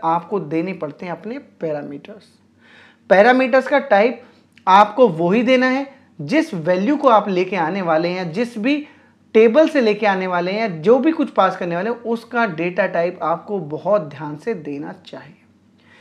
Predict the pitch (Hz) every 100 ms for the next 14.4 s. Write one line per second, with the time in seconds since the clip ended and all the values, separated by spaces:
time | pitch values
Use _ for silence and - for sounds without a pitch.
0 | - _ - 160 196 233 247 233 226 240
1 | 233 202 226 226 240 233 - _ - 247
2 | 240 285 294 - _ _ 233 269 294 254
3 | 220 208 208 220 220 196 175 180 214 214
4 | 208 190 247 180 165 165 175 185 208 254
5 | 247 180 165 170 254 294 262 185 175 175
6 | 180 160 185 220 - _ _ 226 233 262
7 | - - 214 285 277 226 165 - 214 170
8 | 160 185 240 269 254 175 190 233 247 247
9 | 220 165 180 185 247 247 214 185 214 190
10 | 254 247 190 190 247 202 175 175 180 202
11 | 208 190 185 185 180 156 190 202 180 -
12 | 175 240 - - _ _ _ 202 214 233
13 | 233 226 175 175 - 180 190 208 214 208
14 | 180 170 185 202